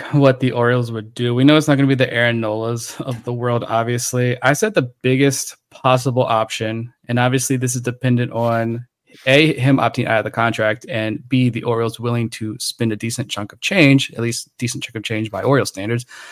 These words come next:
And I said I'd really like to see Eduardo Rodriguez if he opts out. I wanted them to trade for him, uh, at the deadline. The lefty arm, he just turned thirty, coming off a great year in Detroit. Be interesting to see,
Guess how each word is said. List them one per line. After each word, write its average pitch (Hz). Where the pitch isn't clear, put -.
And 131
I 160
said 240
I'd 165
really 156
like 139
to -
see 147
Eduardo 120
Rodriguez 120
if 123
he 131
opts 123
out. 123
I 120
wanted 156
them 147
to 127
trade 123
for 123
him, 123
uh, 107
at -
the 110
deadline. 117
The 127
lefty 135
arm, 120
he 127
just 131
turned 117
thirty, 110
coming 127
off 117
a -
great 113
year 117
in 110
Detroit. 110
Be -
interesting 120
to -
see, 120